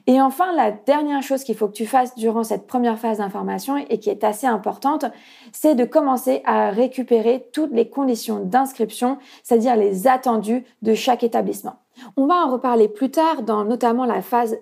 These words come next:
d'inscription, la, donc la deuxième phase de Parcoursup, parce que ces conditions d'inscription que tu vas être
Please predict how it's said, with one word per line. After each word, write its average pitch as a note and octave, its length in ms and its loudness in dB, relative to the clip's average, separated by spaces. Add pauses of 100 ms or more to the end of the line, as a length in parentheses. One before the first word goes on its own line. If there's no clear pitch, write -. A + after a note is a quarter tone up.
d'inscription, G#3+ 600 -2
la, D#4 120 -6
donc - 180 -14
la G#3 80 -6
deuxième A3+ 480 0
phase A3+ 200 -2
de G#3+ 60 -4
Parcoursup, G#3+ 580 -6 (520)
parce C#4 180 0
que F4 100 2 (160)
ces - 240 -2
conditions F4 420 0
d'inscription C#4 560 -2
que C4 80 -6
tu A3+ 160 -6
vas B3 240 2
être - 180 -6